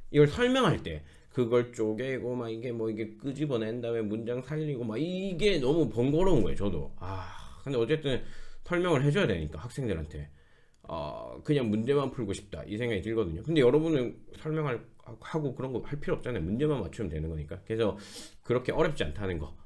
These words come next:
미리 말씀드리는데 그 말씀이 너무 길었네요.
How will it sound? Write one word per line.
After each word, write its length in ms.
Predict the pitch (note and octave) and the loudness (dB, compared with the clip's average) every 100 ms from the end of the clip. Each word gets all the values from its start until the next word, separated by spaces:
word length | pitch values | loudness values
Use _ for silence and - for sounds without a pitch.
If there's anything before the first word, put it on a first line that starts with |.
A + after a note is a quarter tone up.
| - - | -20 -4
미리 460 | G2 A2+ B2+ B2+ - - | 0 2 2 0 -6 0
말씀드리는데 840 | G2+ - D3 C#3+ C#3 A2+ A#2+ - - - | 2 6 4 6 6 6 4 2 -2 -2
그 120 | - A#2 A2+ | 2 4 4
말씀이 920 | F#2+ G2+ G2+ G2+ B2+ B2 B2+ B2+ C3 | 4 4 2 0 -2 0 0 -2 -2
너무 320 | F#2+ G2 G#2+ | -2 2 2
길었네요. 560 | G#2 B2 A#2 E2 D#2+ | 4 2 4 2 -2